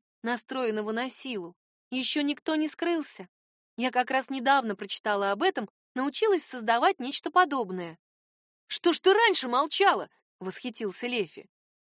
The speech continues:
"Так я и подумать не могла, что вы проделаете такую работу.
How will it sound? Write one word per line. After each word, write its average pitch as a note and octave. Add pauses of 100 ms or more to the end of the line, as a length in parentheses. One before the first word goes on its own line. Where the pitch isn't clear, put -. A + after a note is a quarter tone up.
(380)
"Так -
я D#4+
и D#4
подумать F4+
не C#4
могла, A#3+
что A3+
вы A#3+
проделаете A3+
такую B3
работу. A#3